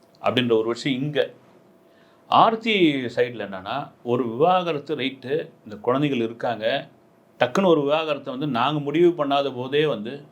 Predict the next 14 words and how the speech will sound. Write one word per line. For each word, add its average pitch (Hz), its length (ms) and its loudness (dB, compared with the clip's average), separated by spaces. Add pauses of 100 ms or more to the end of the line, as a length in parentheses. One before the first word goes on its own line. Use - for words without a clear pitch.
(160)
அது 113 140 -2
எப்படி 151 240 -2
கொடுத்துடலாம், 131 600 -2 (840)
எப்படி 147 180 4
யாருக்கு 143 380 4
வந்து 127 200 -4
இவருக்கு 98 640 -8 (200)
அந்த 98 400 -4
ரைட்ஸ் 117 320 -6
கொடுத்தது? 113 600 -4 (100)
ரெண்டாவது 151 340 2
வந்து 160 180 -6
நாங்க 135 280 -4
ஒத்துக்கணும், 139 500 -2